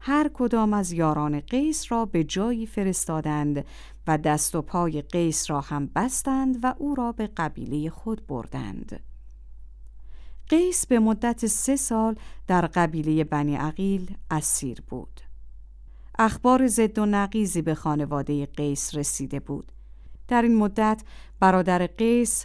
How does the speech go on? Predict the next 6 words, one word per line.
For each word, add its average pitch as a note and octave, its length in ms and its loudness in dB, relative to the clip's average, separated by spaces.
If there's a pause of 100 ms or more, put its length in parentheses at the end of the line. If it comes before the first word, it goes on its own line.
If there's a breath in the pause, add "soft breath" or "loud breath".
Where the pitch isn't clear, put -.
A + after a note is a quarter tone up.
(120)
فرمانروایی D#3+ 1120 0
نواحی D#3 720 0
تحت A3+ 380 -4
حکومت D#3+ 720 -2
قیس C4 420 2
را G#3 200 2